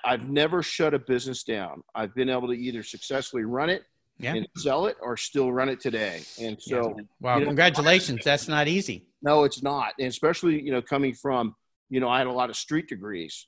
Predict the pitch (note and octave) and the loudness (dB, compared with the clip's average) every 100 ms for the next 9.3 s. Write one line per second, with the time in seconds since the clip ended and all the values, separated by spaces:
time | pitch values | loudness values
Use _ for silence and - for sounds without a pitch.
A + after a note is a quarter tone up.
0 | _ A#2 A2 G#2 G2+ G2+ D3+ C#3+ C#3+ E3+ | _ -6 -4 -2 -4 -6 -2 0 2 2
1 | G3 E3 - C#3+ C3 A2 _ _ - G3+ | 2 0 -2 -4 -4 -8 _ _ 0 0
2 | G#3 D#3 E3 C#3+ A2 A#2+ D#3 - B2 G#2+ | 0 4 6 6 4 2 0 -2 -4 -2
3 | G#2 A#2+ B2 A#2+ A#2 - B2+ A#2 B2+ A2 | -2 -2 -2 -4 -8 -4 -2 -2 -4 -4
4 | G2+ G2+ A2 G#2 A2 A#2 G#2+ G2 A#2 C3+ | -4 -6 -8 -4 0 0 0 -2 -2 -2
5 | G#2+ F#2 - _ _ _ - G3 - F3 | -4 -8 -14 _ _ _ 0 0 2 2
6 | E3 C3+ B2+ B2+ C#3+ C#3+ C3 C#3+ C#3+ A#2+ | 2 0 0 2 2 0 0 2 2 0
7 | A#2+ A#2 A#2 - A#2 G2+ - A#2 - B2 | -4 -4 -4 -6 -10 -12 -12 -12 -4 -4
8 | C#3+ D3 C3+ A2+ B2+ C3 B2 - A#2 B2 | -2 -4 -4 -6 -4 -2 -2 0 0 0
9 | C3 B2+ | -2 -6